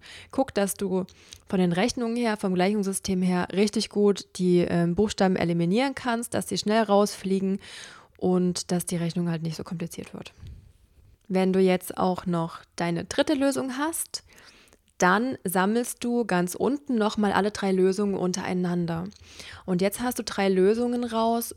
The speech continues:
wo du überall ein R drinne stehen hast. Und aus diesen Sachen basteln wir jetzt die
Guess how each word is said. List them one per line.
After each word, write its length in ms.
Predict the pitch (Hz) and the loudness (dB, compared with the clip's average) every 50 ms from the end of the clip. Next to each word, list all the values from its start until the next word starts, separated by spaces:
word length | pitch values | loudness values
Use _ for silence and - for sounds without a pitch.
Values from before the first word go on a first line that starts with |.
| _ _ | _ _
wo 220 | 180 180 196 202 | -2 2 2 4
du 80 | 190 190 | 4 2
überall 400 | - - 214 208 214 - 196 208 | 0 0 0 0 2 0 0 0
ein 160 | 156 - - | -2 -2 -4
R 200 | - - 202 208 | -2 -2 -2 -2
drinne 300 | 208 202 190 180 170 175 | -2 -2 -4 -2 -2 -2
stehen 380 | 175 - - 175 170 170 160 160 | -4 -4 -4 -4 -4 -4 -4 -6
hast. 340 | 170 175 - - - - - - _ _ _ | -6 -8 -10 -10 -12 -16 -16 -16 _ _ _
Und 340 | - 180 185 185 180 - - | -2 0 0 0 -2 -4 -6
aus 200 | 190 185 175 - | -6 -6 -6 -2
diesen 240 | - 247 254 285 269 | -4 -2 -2 -2 0
Sachen 340 | - 226 240 254 - 240 208 | 0 0 0 0 -2 -6 -4
basteln 480 | - 190 196 202 - - 233 208 202 | -2 -2 -2 -2 -2 -2 -2 0 0
wir 80 | 190 190 | -2 -2
jetzt 640 | 175 180 180 226 - - - - _ - - - _ _ - | -2 0 -2 -2 -2 -6 -16 -18 _ -18 -20 -20 _ _ -8
die 380 | 214 196 196 202 214 233 269 | -4 -2 0 0 0 2 0